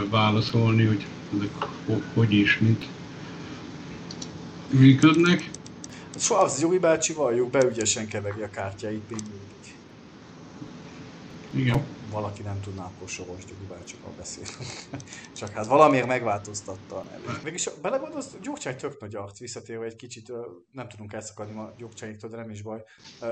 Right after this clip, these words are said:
Speaker 2: D K, Dobrev Klára, szerintem, szerintem Gyurcsány szándékosan csinált, aztán megalakította Klárkának a pártot.
Speaker 1: Lehet. Lehet.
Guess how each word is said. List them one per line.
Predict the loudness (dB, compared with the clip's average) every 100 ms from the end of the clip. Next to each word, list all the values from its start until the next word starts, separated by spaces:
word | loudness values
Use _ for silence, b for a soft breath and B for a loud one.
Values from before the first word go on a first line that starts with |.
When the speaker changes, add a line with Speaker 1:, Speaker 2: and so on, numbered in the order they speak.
| -6
Speaker 2:
D | -4 -4 -4
K, | -4 -4 -4
Dobrev | -6 -6 -10
Klára, | -8 -8 -8
szerintem, | -12 -14 -14
szerintem | -20 -14 -14
Gyurcsány | -10 -10 -10
szándékosan | -10 -8 -8 -10 -12 -12 -12
csinált, | -12 -14 -14
aztán | -16 -12
megalakította | -10 -10 -12 -16 -20
Klárkának | -16 -14 -14 -16 -18
a | -18
pártot. | -18 -18 _ -20 _ _ _ _ _ _ b b b b -20 -18 -16 -18 -20 -8
Speaker 1:
Lehet. | -6 -4 -8 -8 -20 -20 -20 -20 -18
Lehet. | -14 -14